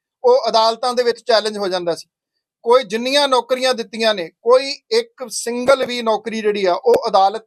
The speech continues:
ਦੇ ਵਿੱਚ ਚੈਲੰਜ ਨਹੀਂ ਹੋਈ, ਕਿਉਂਕਿ ਇਮਾਨਦਾਰੀ ਦੇ ਨਾਲ ਕੰਮ ਕੀਤੇ ਜਾ ਰਹੇ ਨੇ। ਮੁੱਖ ਮੰਤਰੀ ਸਾਹਿਬ ਜਾਪਾਨ ਤੇ ਦੱਖਣੀ ਕੋਰੀਆ ਦੇ ਦੌਰੇ ਤੋਂ ਕੱਲ੍ਹ ਹੀ ਪਰਤੇ ਨੇ। ਆ ਕੇ ਉਹਨਾਂ ਨੇ ਜਿਨ੍ਹਾਂ ਕੰਪਨੀਆਂ ਦੇ ਨਾਲ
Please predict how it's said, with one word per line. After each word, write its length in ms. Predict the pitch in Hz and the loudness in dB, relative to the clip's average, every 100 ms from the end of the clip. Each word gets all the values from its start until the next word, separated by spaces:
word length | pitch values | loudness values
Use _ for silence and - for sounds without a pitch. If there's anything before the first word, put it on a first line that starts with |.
| 220 | -8
ਦੇ 60 | |
ਵਿੱਚ 240 | 214 214 208 | -8 -8 -10
ਚੈਲੰਜ 480 | - 190 190 202 | -2 -2 -2 -6
ਨਹੀਂ 260 | 180 220 254 | -4 -2 0
ਹੋਈ, 200 | 190 143 _ _ _ _ _ _ _ _ - | -2 -6 _ _ _ _ _ _ _ _ -2
ਕਿਉਂਕਿ 440 | 233 254 269 269 - _ _ _ 202 | -2 2 0 0 -6 _ _ _ -2
ਇਮਾਨਦਾਰੀ 560 | 208 226 247 254 262 262 | 2 2 2 0 0 0
ਦੇ 120 | 254 | 0
ਨਾਲ 320 | 240 233 226 - _ _ _ _ _ | 2 0 -2 -10 _ _ _ _ _
ਕੰਮ 260 | 240 240 247 | -2 -2 -2
ਕੀਤੇ 380 | 240 233 - 226 | -10 -6 0 2
ਜਾ 200 | 208 196 | 2 0
ਰਹੇ 200 | 190 190 | 0 -6
ਨੇ। 140 | 147 - _ _ _ _ _ _ _ _ | -8 -16 _ _ _ _ _ _ _ _
ਮੁੱਖ 180 | 202 226 | -2 0
ਮੰਤਰੀ 300 | 247 247 254 | 0 -2 -2
ਸਾਹਿਬ 260 | 254 254 247 | 2 2 2
ਜਾਪਾਨ 600 | 196 196 226 240 254 240 | -2 2 2 2 -2 -8
ਤੇ 200 | - 233 | -4 -2
ਦੱਖਣੀ 460 | 165 214 254 254 | -2 -4 -4 -6
ਕੋਰੀਆ 400 | 254 233 226 233 | -2 0 2 0
ਦੇ 160 | 233 233 | 2 0
ਦੌਰੇ 360 | 180 190 214 220 | 2 0 0 -2
ਤੋਂ 280 | 226 226 214 _ _ _ _ | 0 -2 -4 _ _ _ _
ਕੱਲ੍ਹ 240 | 240 262 269 | -2 -2 -2
ਹੀ 60 | 269 | -2
ਪਰਤੇ 420 | 214 202 247 247 | -2 0 2 2
ਨੇ। 200 | 247 247 _ _ _ - | 2 -4 _ _ _ -2
ਆ 200 | 214 233 | 0 0
ਕੇ 160 | 240 247 | 0 0
ਉਹਨਾਂ 260 | 240 247 | 0 -2
ਨੇ 100 | 240 | -2
ਜਿਨ੍ਹਾਂ 260 | 208 254 262 | -2 0 -2
ਕੰਪਨੀਆਂ 480 | 240 208 220 226 220 | -2 -4 -4 -4 -2
ਦੇ 80 | 214 | 2
ਨਾਲ 360 | 208 208 202 | 2 2 0